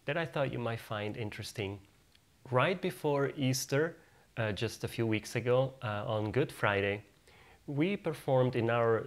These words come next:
uh, community where I live, our spiritual community where I live, we performed an oratorio. An oratorio is a, it's the story of Jesus' life all put into music. Throughout this oratorio,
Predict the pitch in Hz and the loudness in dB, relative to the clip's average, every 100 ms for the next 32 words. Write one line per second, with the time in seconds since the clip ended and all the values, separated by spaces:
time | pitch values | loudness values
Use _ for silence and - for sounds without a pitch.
0 | 123 107 98 - 110 117 156 110 104 101 | -4 -4 -4 -6 -4 -2 -2 -2 -2 -2
1 | 101 98 101 98 98 98 - 160 - 110 | -2 -2 -4 -4 -4 -6 -6 -8 -6 -8
2 | - 104 101 101 98 98 101 101 101 101 | -6 -8 -6 -8 -8 -6 -6 -4 -4 -4
3 | 98 - - - - - 135 151 151 - | -6 -8 -20 -20 -10 -4 -4 -4 -8 -2
4 | 113 110 110 110 - - - - 117 127 | 0 0 -2 -4 -12 -20 -20 -4 2 4
5 | 123 117 113 107 101 92 110 - - - | 4 2 2 4 4 2 -4 -16 -20 -20
6 | _ - 110 117 113 - 127 131 117 110 | _ -6 -2 0 0 2 2 4 4 2
7 | 117 113 110 - - _ - 110 - - | 2 2 0 -8 -20 _ -8 -6 -6 -4
8 | 117 - - _ - 113 - - 175 180 | -4 -4 -14 _ -4 -2 -2 0 2 4
9 | 147 120 - 113 107 117 113 110 98 110 | 4 2 0 -2 -4 -4 -4 -4 -2 -4
10 | - - 107 98 101 101 - - 117 107 | -4 -4 -4 -2 -4 -6 -14 -8 -2 -2
11 | - - 107 110 104 101 104 101 98 98 | -4 -4 -4 -4 -6 -6 -6 -4 -4 -4
12 | 104 - - _ _ _ - 160 185 196 | -6 -8 -16 _ _ _ -2 2 2 2
13 | 185 165 - 143 131 - 147 202 139 104 | 2 0 0 2 2 2 0 2 2 2